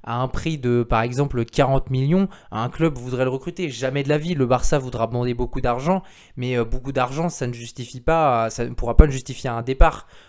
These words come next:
Euh, lui, il a quand même un contrat. Et, euh, et Samuel Umtiti, c'est vrai que c'est un joueur qui a besoin d'énormément de confiance. Il a besoin,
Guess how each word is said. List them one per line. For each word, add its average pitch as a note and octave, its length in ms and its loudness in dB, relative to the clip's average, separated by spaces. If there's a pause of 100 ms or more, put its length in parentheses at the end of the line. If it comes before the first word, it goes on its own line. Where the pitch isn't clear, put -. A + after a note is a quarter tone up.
(120)
Euh, A2 220 -2
lui, B2+ 200 -6
il C3+ 80 -2
a A2+ 80 2
quand - 80 -4
même B2 100 -2
un A#2 80 -4
contrat. D#3 420 -2 (300)
Et, A#2+ 260 -2
euh, G#2+ 380 0
et A#2+ 80 -4
Samuel A#2+ 400 0
Umtiti, B2 340 -4
c'est - 120 -4
vrai C#3 120 0
que - 60 -12
c'est D3 80 -4
un A#2 80 0
joueur C#3 180 -4
qui - 100 -4
a A#2 40 0
besoin A#2+ 240 -2
d'énormément B2+ 360 2
de A#2+ 100 0
confiance. C3 500 0
Il A2+ 80 -4
a A2 40 -2
besoin, A#2 320 -4